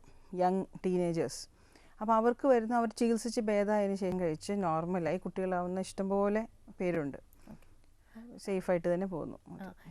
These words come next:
Speaker 2: ഇതിന്റെ വേറൊരു കാര്യം എന്ന് പറഞ്ഞാല്
Speaker 1: ഉം.
Speaker 2: ഫോളോ അപ്സ് ആണ് പലപ്പോഴും
Speaker 1: അതെ.
Speaker 2: ശസ്ത്രക്രിയ കഴിഞ്ഞാൽ
Speaker 1: അതെ, അതെ.
Speaker 2: ഫോളോ അപ്സിന് പലരും മടിക്കുന്നതായിട്ട് കണ്ടുവരാറുണ്ട്. കാരണം ശസ്ത്രക്രിയ എന്ന് പറഞ്ഞാൽ അത്
Speaker 1: ഉം.
Speaker 2: അവസാനമാണ് ചികിത്സയുടെ.
Speaker 1: ഉം.
Speaker 2: അപ്പോ റോബോട്ടിക് ശസ്ത്രക്രിയക്ക്
Speaker 1: ഉം.
Speaker 2: ഏ-, എന്ന് എത്ര ദിവസം കഴിയുമ്പോൾ ഡോക്ടറുടെ അടുത്തേക്ക് വരാം? ഇപ്പൊ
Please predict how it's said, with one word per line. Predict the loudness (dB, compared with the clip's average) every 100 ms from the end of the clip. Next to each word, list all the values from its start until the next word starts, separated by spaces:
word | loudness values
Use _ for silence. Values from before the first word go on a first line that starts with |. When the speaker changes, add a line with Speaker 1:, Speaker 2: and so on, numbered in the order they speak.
| -12
Speaker 2:
ഇതിന്റെ | -6 0 4
വേറൊരു | 4 4 4
കാര്യം | 4 4 0
എന്ന് | -4
പറഞ്ഞാല് | -6 -4 -2 -2
Speaker 1:
ഉം. |
Speaker 2:
ഫോളോ | 0 2 4 2
അപ്സ് | 0 -2
ആണ് | -2 -2
പലപ്പോഴും | -2 -4 -2 -4 -4
Speaker 1:
അതെ. | -6 -2
Speaker 2:
ശസ്ത്രക്രിയ | -4 -2 -4 2 2
കഴിഞ്ഞാൽ | 4 2 2
Speaker 1:
അതെ, | 2
അതെ. | 2 -2 -2
Speaker 2:
ഫോളോ | 0 2
അപ്സിന് | 0 -2 -6
പലരും | -2 -2 -2 -2
മടിക്കുന്നതായിട്ട് | -2 -4 -6 -6 -2 -2 -4 -4
കണ്ടുവരാറുണ്ട്. | -4 -4 -4 -4 -4
കാരണം | -4 -4
ശസ്ത്രക്രിയ | -4 -4 -4 -2 0
എന്ന് | 2 2
പറഞ്ഞാൽ | 0 0
അത് | 2
Speaker 1:
ഉം. | 2
Speaker 2:
അവസാനമാണ് | 2 0 -2 0 -2 -2
ചികിത്സയുടെ. | -6 -6 -4 -4 -4 -8
Speaker 1:
ഉം. | -8 -8 -6
Speaker 2:
അപ്പോ | -2 2 2 2
റോബോട്ടിക് | 0 2 2 0 -2
ശസ്ത്രക്രിയക്ക് | -4 -4 -8 -6 -6 -4 -4
Speaker 1:
ഉം. | -2 -2
Speaker 2:
ഏ-, | -2 -2 -10 -4
എന്ന് | -2 0 -2 -2
എത്ര | -4 -6 -2
ദിവസം | 0 -2 -4 -4
കഴിയുമ്പോൾ | -2 -2 -4 -4 -4
ഡോക്ടറുടെ | -4 -4 -4 -6
അടുത്തേക്ക് | -6 -8 -4
വരാം? | -2 -2
ഇപ്പൊ | -2